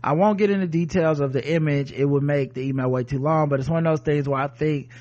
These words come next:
they are just taking shit way too far, so I've been resisting getting involved in any way. We're currently seeing groups of angry people vandalize pride rainbows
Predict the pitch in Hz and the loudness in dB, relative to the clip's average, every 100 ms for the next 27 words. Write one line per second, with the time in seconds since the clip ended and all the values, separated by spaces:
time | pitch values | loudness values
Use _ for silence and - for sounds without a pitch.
0 | - - 139 151 147 151 - 156 147 143 | -20 -6 0 0 0 -4 0 -2 0 -4
1 | 131 135 127 131 131 135 120 175 175 165 | -2 -4 -2 -2 -2 -4 -2 0 2 0
2 | 139 139 143 143 131 131 131 131 127 123 | -2 0 0 0 0 -2 -4 -4 -2 -2
3 | 123 143 175 139 120 120 120 160 151 120 | -2 0 0 0 -4 -2 -2 0 0 0
4 | 131 123 190 180 165 156 147 135 127 139 | -4 -2 -2 0 0 -2 -2 -2 -2 -4
5 | - - 135 135 131 190 160 127 139 143 | -6 -6 -4 -4 -4 -4 -4 -2 0 0
6 | 139 127 123 - 156 151 147 143 139 135 | 0 -2 -4 -2 0 0 0 -4 -2 -2
7 | 135 131 | -2 -2